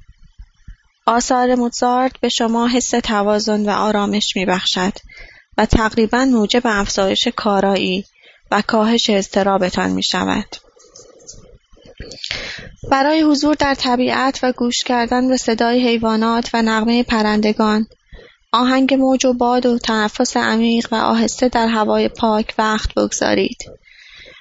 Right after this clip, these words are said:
این اوقات برای بازیافت نشاط و سرزندگی دوران جوانی یک درمان واقعی است. یوگا را از طریق نام‌نویسی در آموزشگاه یا استفاده از نوارهای ویدیویی بیاموزید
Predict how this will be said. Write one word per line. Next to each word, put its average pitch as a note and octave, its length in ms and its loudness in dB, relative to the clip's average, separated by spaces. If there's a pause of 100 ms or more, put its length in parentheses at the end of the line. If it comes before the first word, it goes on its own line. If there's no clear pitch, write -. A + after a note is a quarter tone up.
(280)
این A#3+ 160 0
اوقات B3+ 580 0
برای A#3+ 360 0
بازیافت B3 720 0
نشاط B3 540 0
و B3 40 2
سرزندگی A3+ 840 0
دوران A3 540 0
جوانی G3 760 0 (480)
یک B3+ 200 2
درمان G3+ 560 2
واقعی F#3+ 500 0
است. - 560 -4 (1160)
یوگا C4+ 360 2
را D4+ 120 0
از C4+ 160 -2
طریق B3+ 320 0
نام‌نویسی A#3+ 720 0
در C4+ 200 0
آموزشگاه A#3 960 0
یا A3+ 160 2
استفاده A3+ 580 -2
از B3+ 220 -2
نوارهای A3 580 0
ویدیویی G#3 580 0
بیاموزید G#3 800 0